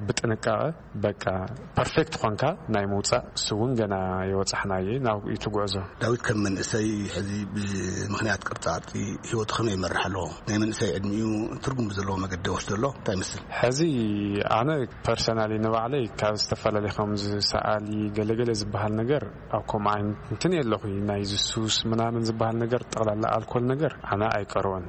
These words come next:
Speaker 1: ብጣዕሚ ምዝንናይ ፎቴ ምስ ኣርክቴ ምስ መሓዙተይ እታ ለስላሳ ክሓዝካ ምጫወት እያ። ብዚኣ ናተይ ሓንቲ ምስሊ እያ። ሕዚ ግን ተን ዝነበራ ዓመታት ኣብ ስራሕ ነይረን፣ ድሕሪ እንደገና ኣርባዕተ ዓመት ሙሉእ ናብ ትምህርቲ እየ ኣትየ፣ ሙሉእ ንሙሉእ ማለት እዩ። ሕዚ ሎም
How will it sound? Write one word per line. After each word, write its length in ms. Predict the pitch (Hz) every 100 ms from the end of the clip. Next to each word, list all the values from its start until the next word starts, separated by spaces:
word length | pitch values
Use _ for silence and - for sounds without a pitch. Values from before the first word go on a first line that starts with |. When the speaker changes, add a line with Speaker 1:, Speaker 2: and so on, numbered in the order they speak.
| -
Speaker 1:
ብጣዕሚ 360 | 101 101 98 95 95
ምዝንናይ 460 | 101 104 104 101 98
ፎቴ 260 | - 98 -
ምስ 180 | 101 101
ኣርክቴ 300 | 101 101 - 101
ምስ 160 | 95 -
መሓዙተይ 540 | 101 - 101 95 135
እታ 240 | 156 95 95
ለስላሳ 360 | 92 - - -
ክሓዝካ 300 | - - - 113
ምጫወት 420 | 104 - 92 -
እያ። 120 | 90 - - -
ብዚኣ 300 | 101 98 104 117 110 101 98 98 104 101 -
ናተይ 320 | 104 101 -
ሓንቲ 240 | - 113 110
ምስሊ 260 | 120 - 110
እያ። 140 | 101 95 -
ሕዚ 240 | - 123 120
ግን 200 | 117 139 202 -
ተን 180 | - 120 113
ዝነበራ 600 | - 123 120 123 127 117 113
ዓመታት 400 | 113 117 156 160 -
ኣብ 140 | 110
ስራሕ 240 | - 107 113
ነይረን፣ 320 | 107 107 147 139
ድሕሪ 240 | 110 113 107
እንደገና 340 | 107 107 117
ኣርባዕተ 360 | 110 110 143 135
ዓመት 240 | 117 107 104
ሙሉእ 280 | 110 131 156 -
ናብ 160 | - 104
ትምህርቲ 300 | 120 120 -
እየ 120 | 104
ኣትየ፣ 240 | 98 - 90 90 110
ሙሉእ 260 | 135 165
ንሙሉእ 340 | 127 107 117 156
ማለት 360 | 113 98 98 -
እዩ። 120 | 95 -
ሕዚ 240 | - 117 117 104 - -
ሎም 200 | 107